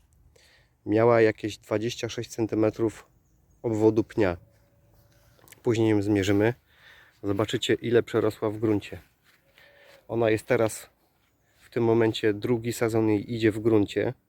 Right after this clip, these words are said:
Wypuszcza mnóstwo liści. Patrzcie, jakie liściory.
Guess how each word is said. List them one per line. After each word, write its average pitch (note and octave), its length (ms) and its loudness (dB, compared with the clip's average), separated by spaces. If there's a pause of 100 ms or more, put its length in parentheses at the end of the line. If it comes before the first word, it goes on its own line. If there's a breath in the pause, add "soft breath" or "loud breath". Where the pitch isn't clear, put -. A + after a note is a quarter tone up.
(3250)
Wypuszcza A2+ 480 -4
mnóstwo A2+ 440 0
liści. G#2+ 440 -6 (440)
Patrzcie, - 340 -8
jakie - 200 -12
liściory. - 420 -10